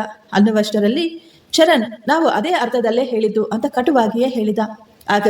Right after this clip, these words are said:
ಶಂಕರ್ ಅವರು, "ಮಗನೇ, ನಾನು ನಿನ್ನ ಬಗ್ಗೆ ಏನೂ ತಿಳಿದುಕೊಂಡಿಲ್ಲ. ನಿನಗೆ ನನ್ನ ಪರಿಸ್ಥಿತಿ ಈಗ ಅರ್ಥವಾಗುವುದಿಲ್ಲ. ಯಾವಾಗ ನೀನು ಒಬ್ಬ ತಂದೆ ಆಗುತ್ತೀಯೋ ಆಗ ನಿನಗೆ ತಿಳಿಯುತ್ತದೆ" ಅಂತ ಹೇಳಿ ಅವರು ತಮ್ಮ ರೂಮಿಗೆ ಹೊರಟು ಹೋಗುತ್ತಾರೆ.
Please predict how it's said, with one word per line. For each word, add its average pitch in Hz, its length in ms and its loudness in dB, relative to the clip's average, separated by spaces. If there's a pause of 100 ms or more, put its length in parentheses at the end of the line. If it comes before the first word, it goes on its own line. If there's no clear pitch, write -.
ಶಂಕರ್ 208 280 -2
ಅವರು, 302 400 -2 (300)
"ಮಗನೇ, 269 600 0
ನಾನು 339 240 4
ನಿನ್ನ 214 220 4
ಬಗ್ಗೆ 208 260 4
ಏನೂ 262 440 2
ತಿಳಿದುಕೊಂಡಿಲ್ಲ. 220 600 2 (580)
ನಿನಗೆ 226 300 6
ನನ್ನ 277 240 2
ಪರಿಸ್ಥಿತಿ 226 460 0
ಈಗ 294 320 4 (120)
ಅರ್ಥವಾಗುವುದಿಲ್ಲ. 208 960 0 (160)
ಯಾವಾಗ 208 480 2
ನೀನು 233 280 0
ಒಬ್ಬ 233 220 -2 (540)
ತಂದೆ 359 340 4
ಆಗುತ್ತೀಯೋ 220 720 -2
ಆಗ 302 260 2
ನಿನಗೆ 240 260 0
ತಿಳಿಯುತ್ತದೆ" 208 760 0 (760)
ಅಂತ 226 220 4
ಹೇಳಿ 247 300 4
ಅವರು 349 480 0
ತಮ್ಮ 254 240 2
ರೂಮಿಗೆ 269 380 2
ಹೊರಟು 240 360 0
ಹೋಗುತ್ತಾರೆ. 214 760 -2